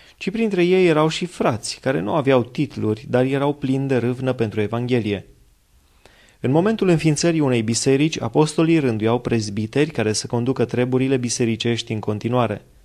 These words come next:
Tit este lăsat în Creta și apostolul Pavel îi amintește în epistolă rostul rămânerii sale acolo. "Te-am lăsat în Creta să pui în rânduială ce mai rămâne de rânduit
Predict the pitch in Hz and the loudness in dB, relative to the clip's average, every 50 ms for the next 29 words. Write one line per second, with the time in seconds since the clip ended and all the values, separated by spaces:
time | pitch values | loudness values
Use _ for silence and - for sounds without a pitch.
0 | _ _ _ _ _ _ _ _ _ _ _ _ - 156 180 180 - 139 127 127 | _ _ _ _ _ _ _ _ _ _ _ _ 2 2 2 2 0 0 2 2
1 | 123 - 143 135 135 127 - 113 107 - - 123 123 - - - 143 139 - 120 | 2 2 2 2 2 2 0 -2 -2 -2 -2 -2 -2 -4 -2 -2 -2 0 0 -2
2 | 107 104 - - 127 123 139 151 151 - - 143 135 131 127 127 143 143 147 170 | -2 -2 -2 -2 -2 0 0 -2 -4 0 0 2 2 2 0 0 -2 0 0 0
3 | 165 151 127 117 110 110 110 107 107 - 143 143 - - - 113 107 104 107 107 | 0 2 2 0 0 0 -2 -4 -2 -2 -2 -2 -2 -2 -2 -2 -2 -2 -4 -6
4 | 101 - 139 135 - - 151 151 156 156 156 - - - - - - - _ _ | -4 -4 -4 -6 -2 0 0 2 2 0 -2 -6 -18 -20 -20 -20 -20 -20 _ _
5 | - 147 180 185 180 - - 170 160 151 151 139 139 135 139 139 139 139 135 139 | 0 0 0 0 0 0 0 2 2 2 2 2 0 0 0 0 -2 0 -2 -2
6 | 135 - - - 110 107 104 107 107 113 110 - 135 131 113 104 - - _ _ | -2 -4 -2 -2 0 0 0 0 0 -2 0 0 2 2 2 0 -2 -10 _ _
7 | _ _ _ _ _ _ _ _ _ - _ - 123 117 117 113 - - 123 123 | _ _ _ _ _ _ _ _ _ -20 _ -4 -2 0 0 0 0 -2 -2 -2
8 | 131 127 123 127 - 127 127 127 127 160 170 165 - - - 127 135 143 143 139 | -2 -4 -4 -2 0 0 0 0 2 0 -2 0 0 -2 -2 -2 -2 -4 -2 -2
9 | 131 127 123 131 127 127 120 127 127 147 165 165 131 110 104 - - - 120 110 | -2 -2 -2 -2 -2 -2 -2 0 0 0 0 0 0 -2 -2 -4 -2 -4 -2 -2
10 | 110 110 113 117 120 123 131 131 127 113 113 113 113 117 123 123 151 147 - - | 0 -2 0 0 0 0 0 0 0 2 2 0 0 0 -2 0 -2 -2 -2 -4